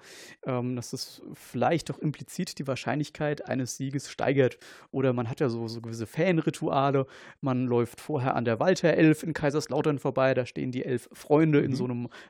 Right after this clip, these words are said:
Speaker 1: Verkehrszirkel und es gehört
Speaker 2: Ich
Speaker 1: zu
Speaker 2: erinnere
Speaker 1: einer
Speaker 2: mich, ja.
Speaker 1: Ritualisierung.
Speaker 2: Ja, ja, ich, ich erinnere mich an diesen Kreisverkehr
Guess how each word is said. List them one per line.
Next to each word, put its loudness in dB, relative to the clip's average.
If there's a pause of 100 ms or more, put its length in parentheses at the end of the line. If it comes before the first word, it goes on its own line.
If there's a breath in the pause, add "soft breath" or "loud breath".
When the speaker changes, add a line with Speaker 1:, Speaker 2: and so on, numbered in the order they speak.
Speaker 1:
Verkehrszirkel 0 (260 loud breath)
und 0
es -4
gehört 0
Speaker 2:
Ich -4
Speaker 1:
zu -4
Speaker 2:
erinnere 0
Speaker 1:
einer -2
Speaker 2:
mich, -8
ja. -
Speaker 1:
Ritualisierung. -4
Speaker 2:
Ja, -4 (360)
ja, -12
ich, -20
ich -14
erinnere -2
mich -6
an -2
diesen -12
Kreisverkehr -2